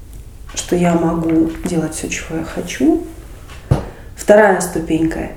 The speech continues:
Я делаю всё, что я хочу.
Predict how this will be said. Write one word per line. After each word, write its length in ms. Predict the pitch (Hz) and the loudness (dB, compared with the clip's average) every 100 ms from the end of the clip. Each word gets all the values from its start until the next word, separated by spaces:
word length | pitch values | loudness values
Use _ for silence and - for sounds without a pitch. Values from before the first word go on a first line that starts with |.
| - | -4
Я 420 | 170 170 - - - - | 0 2 2 -2 -10 -8
делаю 800 | 160 143 165 160 170 233 311 320 | -4 -2 4 4 6 6 4 2
всё, 220 | - 302 | 0 -2
что 200 | - 294 | 0 4
я 160 | 277 285 | 6 4
хочу. 540 | 277 262 - 269 277 | 0 -2 2 0 0